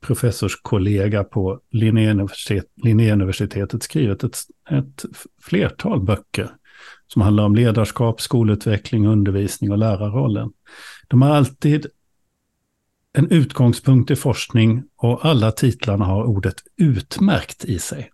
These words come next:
Så de heter Utmärkt undervisning, Utmärkt ledarskap i skolan, Utmärkt skolutveckling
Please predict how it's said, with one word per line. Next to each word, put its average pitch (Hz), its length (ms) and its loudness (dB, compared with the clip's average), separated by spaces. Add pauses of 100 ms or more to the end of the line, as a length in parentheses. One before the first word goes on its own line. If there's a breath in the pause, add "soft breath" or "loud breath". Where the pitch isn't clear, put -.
Så - 340 -6
de 113 120 2
heter 123 360 0
Utmärkt 110 640 0
undervisning, 113 760 0 (440 loud breath)
Utmärkt 117 480 4
ledarskap 107 720 0
i 120 40 -6
skolan, 110 560 -2 (320)
Utmärkt 120 480 2
skolutveckling 110 1120 -2